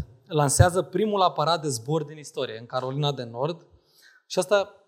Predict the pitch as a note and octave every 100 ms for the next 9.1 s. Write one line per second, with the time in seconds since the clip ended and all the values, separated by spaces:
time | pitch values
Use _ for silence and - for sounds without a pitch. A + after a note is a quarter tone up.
0 | _ F3 F#3+ E3 C3+ F3 F#3+ E3+ D#3+ B2+
1 | D3+ F3 E3+ _ _ - C3 D#3+ E3 -
2 | C3+ E3 F3 - D#3+ D3 C3+ C3+ A#2 F3
3 | F3 F3 E3+ E3 E3 _ _ _ _ _
4 | _ F3 E3+ D3 F3+ D#3 D3+ D3 D#3 D3
5 | C#3 D3+ D3 C#3 B2 - _ _ _ _
6 | _ _ _ _ C#3+ D3 F#3+ F#3 E3 D#3+
7 | E3 C3 - C3 - _ _ _ - C#3
8 | B2+ A2+ A#2+ _ _ _ - B2+ A#2 A#2